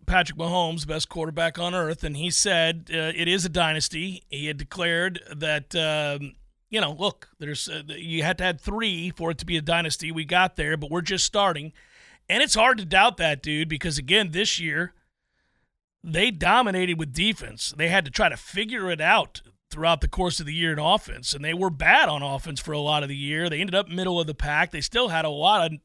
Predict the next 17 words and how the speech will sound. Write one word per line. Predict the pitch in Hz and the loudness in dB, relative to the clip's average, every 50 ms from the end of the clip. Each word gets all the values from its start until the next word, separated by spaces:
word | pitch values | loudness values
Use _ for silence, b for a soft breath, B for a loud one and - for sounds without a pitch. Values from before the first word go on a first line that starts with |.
| _ - | _ -4
alarming | 160 156 147 160 202 247 254 208 165 151 | -2 0 2 4 4 4 4 2 -2 -2
numbers. | 147 175 220 214 147 - 151 160 - - - _ _ _ _ _ _ _ _ _ _ _ | -2 0 0 0 -2 -6 -10 -12 -14 -14 -18 _ _ _ _ _ _ _ _ _ _ _
I | 320 | -2
mean, | 320 311 | -2 2
think | - 370 415 415 - | 4 4 4 4 2
back | - 240 285 302 285 - - - | 2 4 4 4 2 -2 -6 -2
on | 233 233 226 214 | -2 -2 -2 -2
the | 196 | -4
run. | 180 175 220 285 320 247 185 156 b b b b b b b | -4 0 2 2 2 2 0 -2 b b b b b b b
You | - 214 | -4 0
know, | 254 247 226 214 - - - - _ - | 2 2 2 2 0 -4 -10 -20 _ -20
you | - - - 185 185 190 233 302 | -20 -18 -16 -12 -6 -4 -2 0
look | 359 403 - | 0 0 -2
at | 269 226 | 0 -2
the | 233 | -4
Baltimore | 190 147 202 226 269 302 - 302 226 208 196 185 175 | 0 2 6 6 6 6 4 0 -4 -2 -2 -2 -4
win | 156 156 220 277 294 233 175 135 135 143 | -2 -2 0 0 0 0 -2 -4 -8 -12